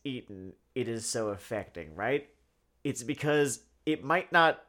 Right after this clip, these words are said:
necessarily matter to you. She's only been in this episode, you know, maybe six or seven minutes, and that's kind of a highball estimate.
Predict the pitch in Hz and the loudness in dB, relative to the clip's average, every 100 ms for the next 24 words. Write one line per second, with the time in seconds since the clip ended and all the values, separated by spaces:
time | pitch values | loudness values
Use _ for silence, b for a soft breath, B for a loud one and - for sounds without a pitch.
0 | _ 151 143 135 139 131 123 117 113 113 | _ -6 -2 0 2 2 2 -2 -2 -2
1 | 113 - 107 92 135 131 92 101 113 104 | -2 -6 -14 -6 0 2 0 -4 -8 -8
2 | 101 104 98 117 107 104 104 90 101 98 | -8 -8 -6 -8 -8 -8 -8 -8 -8 -8
3 | 92 - - - 55 - 82 82 - 127 | -8 -10 -20 -20 -20 -18 -18 -16 -12 -10
4 | - 104 98 92 98 95 92 92 113 101 | -10 -8 -8 -8 -8 -8 -8 -8 -8 -8
5 | 95 - - _ _ 104 90 87 92 90 | -8 -10 -14 _ _ -14 -10 -10 -8 -8
6 | 92 87 92 92 92 87 | -6 -6 -8 -8 -12 -12